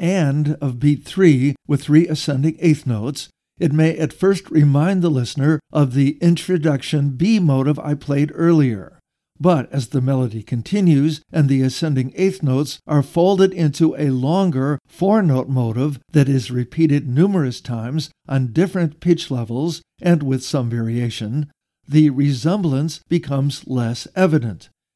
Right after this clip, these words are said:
And in fact, the idea soon assumes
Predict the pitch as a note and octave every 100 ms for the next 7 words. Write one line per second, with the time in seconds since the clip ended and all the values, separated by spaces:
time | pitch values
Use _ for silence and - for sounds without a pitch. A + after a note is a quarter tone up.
0 | - D#3+ D3+ C#3 B2 G#3+ E3 A#2+ - _
1 | - D3+ C#3+ C#3+ C3 F#3+ D3 B2 - G3
2 | G#3+ F3 D3+ - C3 C3 D3+